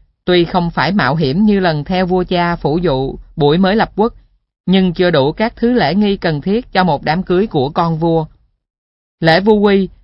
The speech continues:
vẫn có cái gì xót xa, mạo hiểm thân gái dặm trường. Hai lần ra đi cách nhau hai giáp, của hai nàng công chúa, bậc bà, bậc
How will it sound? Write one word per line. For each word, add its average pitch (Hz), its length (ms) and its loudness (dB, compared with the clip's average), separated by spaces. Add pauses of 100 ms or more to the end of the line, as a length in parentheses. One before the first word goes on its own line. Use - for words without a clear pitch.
(140)
vẫn 175 220 2
có 220 200 0
cái 233 240 0
gì 180 280 0
xót - 300 -2
xa, 190 340 0 (320)
mạo 156 240 2
hiểm 170 260 0
thân 202 200 0
gái 175 260 0
dặm 143 180 -2
trường. 147 300 0 (800)
Hai 185 200 2
lần 160 220 0
ra 165 140 0
đi 170 240 2
cách 220 260 -4
nhau 185 200 0
hai 185 260 -4
giáp, 202 240 -2 (580)
của 151 220 4
hai 208 220 2
nàng 160 240 2
công 160 200 2
chúa, 185 320 2 (260)
bậc 165 240 2
bà, 156 340 2 (200)
bậc 160 160 2